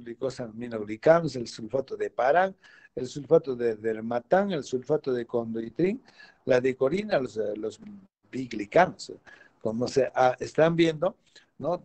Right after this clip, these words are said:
Tenemos diferentes, eh, proteínas, ¿no? Este, agrupados que, este, van a dar una serie de propiedades, tanto de función como de, este, patología a nivel del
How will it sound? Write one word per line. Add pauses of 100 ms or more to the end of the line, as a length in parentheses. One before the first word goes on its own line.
Tenemos
diferentes,
eh,
proteínas, (380)
¿no?
Este,
agrupados
que,
este,
van
a
dar (580)
una
serie
de
propiedades,
tanto
de
función (360)
como
de, (280)
este,
patología
a
nivel
del